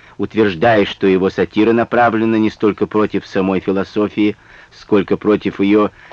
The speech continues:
недостойных и корыстолюбивых представителей, рыбак. Лицемерие философов, их грубость, жадность и чревоугодие –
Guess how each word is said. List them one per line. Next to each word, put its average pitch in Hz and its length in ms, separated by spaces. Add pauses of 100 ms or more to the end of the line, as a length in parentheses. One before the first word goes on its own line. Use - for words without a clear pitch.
недостойных 117 960 (260)
и 104 240
корыстолюбивых 110 960
представителей, 123 920 (240)
рыбак. 98 520 (1400)
Лицемерие 120 760
философов, 101 760
их 101 280
грубость, 113 680
жадность 87 760 (100)
и 95 160
чревоугодие – 90 1160